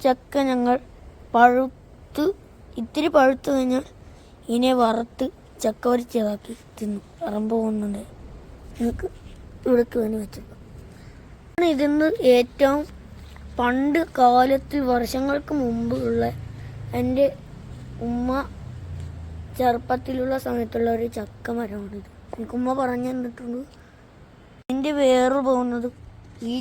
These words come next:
ചക്കയിലേക്കും ആ ഒറ്റ ചക്കയിലേക്കും ഇനി അപ്പുറത്തെ ഒറ്റ ചക്കയിലേക്കും.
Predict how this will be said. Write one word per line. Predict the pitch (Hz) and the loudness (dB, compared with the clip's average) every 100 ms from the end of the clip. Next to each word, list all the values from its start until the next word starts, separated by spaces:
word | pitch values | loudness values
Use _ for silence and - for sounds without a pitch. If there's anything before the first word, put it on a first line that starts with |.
| 254 | -2
ചക്കയിലേക്കും | 254 247 240 233 233 226 - 226 - - - - - - 226 | -2 -2 -4 -4 -4 -6 -10 -16 -18 -20 -20 -20 -20 -12 -4
ആ | 240 247 | -2 -2
ഒറ്റ | 247 233 220 | -2 -6 -6
ചക്കയിലേക്കും | 202 - 196 190 - 190 - - - - - - - | -10 -12 -12 -12 -14 -18 -20 -20 -20 -20 -20 -20 -14
ഇനി | 202 202 196 - 202 | -12 -10 -12 -18 -16
അപ്പുറത്തെ | 208 - 240 220 - | -16 -10 -8 -8 -10
ഒറ്റ | 202 202 - | -14 -14 -16
ചക്കയിലേക്കും. | 185 - 196 180 - | -18 -16 -16 -16 -18